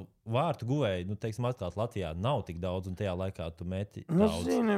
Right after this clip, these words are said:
Speaker 2: zini, tas tā baigi arī, tas arī tā ir, lai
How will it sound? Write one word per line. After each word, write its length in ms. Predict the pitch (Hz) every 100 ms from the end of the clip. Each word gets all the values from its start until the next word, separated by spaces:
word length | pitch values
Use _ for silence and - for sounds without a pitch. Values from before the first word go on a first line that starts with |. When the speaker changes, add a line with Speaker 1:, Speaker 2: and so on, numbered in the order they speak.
| 190 180
Speaker 2:
zini, 380 | 190 233 220
tas 260 | 170 208 -
tā 220 | - 180
baigi 500 | 160 180 196 151 139
arī, 220 | 165 156 117 107 110 107
tas 260 | - 143 - -
arī 320 | 175 147 110 101
tā 260 | - - 110 107
ir, 200 | 107 104 - - _
lai 180 | - 120